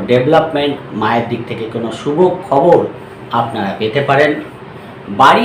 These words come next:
গাড়ি কেনার জন্য এই মাসটা যথেষ্ট ভালো। পাশাপাশি দেখুন, শুক্র যখন আপনাদের উনিশ তারিখে আপনাদের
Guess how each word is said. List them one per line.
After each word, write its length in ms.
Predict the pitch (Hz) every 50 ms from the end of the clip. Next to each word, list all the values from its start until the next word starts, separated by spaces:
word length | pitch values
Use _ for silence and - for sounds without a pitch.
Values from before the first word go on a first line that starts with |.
| 226 208
গাড়ি 180 | 214 208 208 208 - -
কেনার 280 | 135 123 127 127 127 127 135
জন্য 180 | 131 131 135 135 139 139 - - - 113
এই 80 | 113 113 113
মাসটা 280 | 113 110 - - - 110 101 98 107
যথেষ্ট 340 | 98 - - 160 - - - 156 127 131
ভালো। 180 | 139 127 131 127 120 - -
পাশাপাশি 440 | 160 175 190 - 226 220 - 190 190 180
দেখুন, 180 | 185 202 202 185 - -
শুক্র 260 | 170 151 151 - 185 190 185 175
যখন 180 | 170 175 185 175 175 165
আপনাদের 340 | 170 170 165 156 156 165 160 160 - - - - - - - - - - - - - -
উনিশ 180 | 127 147 156 147 - 147
তারিখে 280 | 139 143 139 - 135 127 123
আপনাদের 360 | - 123 117 113 123 117